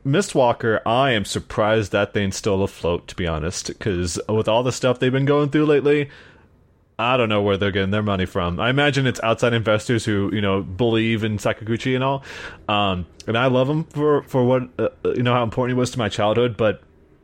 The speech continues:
when people were call-, calling for Sakaguchi to come back, wh-, wh-, like I said, when Tabata left, or at least putting some of these franchises to, to him to work on these games, I don't know. Well, it's like, it's, it's, it's kinda difficult to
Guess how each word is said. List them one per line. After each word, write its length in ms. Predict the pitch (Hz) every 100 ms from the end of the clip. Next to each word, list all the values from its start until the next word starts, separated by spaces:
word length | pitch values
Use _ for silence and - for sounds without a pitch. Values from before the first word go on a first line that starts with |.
| _ _ _ -
when 280 | - 131 135
people 240 | 151 165 147
were 160 | 127 113
call-, 280 | - 92
calling 320 | - 131 123 113
for 120 | 117
Sakaguchi 580 | 113 110 104 113 - 101
to 60 |
come 200 | - 107
back, 260 | 98 101 -
wh-, 160 | 110 -
wh-, 100 | 107
like 140 | 107
I 60 | 104
said, 260 | - 104
when 180 | 101 98 - - -
Tabata 420 | - 104 110 107 104
left, 360 | 104 101 - - - - -
or 220 | 135 139
at 40 |
least 200 | 131 -
putting 320 | - 135 135
some 160 | 117 131
of 40 |
these 140 | 120 107
franchises 920 | - 110 110 - 113 110 117 107 - - - - -
to, 200 | 120 -
to 200 | - 104
him 380 | 110 135 156
to 140 | 147 139
work 200 | 143 156
on 120 | 165
these 160 | 175 165
games, 420 | 170 170 175 - - - - - - - - -
I 180 | 139 123
don't 140 | 90
know. 240 | 85 80 78 - - - - -
Well, 120 | 104
it's 100 | -
like, 140 | 110
it's, 320 | 110 - - -
it's, 200 | 104 -
it's 120 | 110 -
kinda 260 | 117 110
difficult 600 | 92 95 104 - 90 85 - -
to 360 | - 101 95